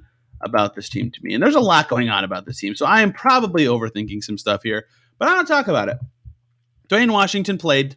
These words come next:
played over ten minutes, by the way, and they were pretty good. He scored right away, had two nice dimes, tried to do a nice fancy wraparound pass to the corner. That's kind of a complicated read for a guy who's never played at an N B A point guard level.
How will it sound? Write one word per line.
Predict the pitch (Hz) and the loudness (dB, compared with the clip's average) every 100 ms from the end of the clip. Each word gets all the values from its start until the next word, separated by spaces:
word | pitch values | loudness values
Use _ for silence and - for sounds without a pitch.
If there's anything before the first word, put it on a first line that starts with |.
| _ | _
played | 185 208 | 0 2
over | 254 | 2
ten | 247 269 | 0 0
minutes, | 302 - | 0 -2
by | 107 92 | -4 -4
the | |
way, | 95 - _ _ - | -6 -10 _ _ -6
and | 233 | -2
they | |
were | 370 | 0
pretty | 381 392 | 0 0
good. | 415 427 226 - | 0 -2 -4 -8
He | 120 | -8
scored | - 151 156 147 | -4 0 2 4
right | 127 | 2
away, | 135 294 269 247 | 2 2 2 2
had | 190 120 | 2 -2
two | - 143 | 0 0
nice | 131 139 | 0 -2
dimes, | 175 208 202 - | -4 -2 -4 -6
tried | - 185 202 | 0 2 2
to | 175 | -2
do | 185 190 - _ _ | -4 -6 -8 _ _
a | 143 | 0
nice | 180 180 | 0 0
fancy | - 185 185 160 | 0 0 0 -2
wraparound | 175 180 170 | -2 0 -2
pass | 170 170 165 | 0 0 0
to | 139 | -4
the | |
corner. | - 170 165 | -2 0 2
That's | 139 127 | 0 -2
kind | - 117 160 | -2 -2 -2
of | |
a | 180 | -4
complicated | 185 180 180 180 175 160 | -2 -2 -2 0 2 2
read | 165 175 165 - _ _ _ | 4 4 2 -2 _ _ _
for | _ 175 | _ 0
a | |
guy | 165 170 | 2 2
who's | 175 156 | 2 0
never | 160 156 | 0 -2
played | 156 156 | 0 0
at | 120 | 0
an | 139 | -2
N | 139 | 0
B | 139 | 0
A | |
point | 135 131 123 | 0 -2 2
guard | 131 127 | 2 4
level. | 127 123 | 2 0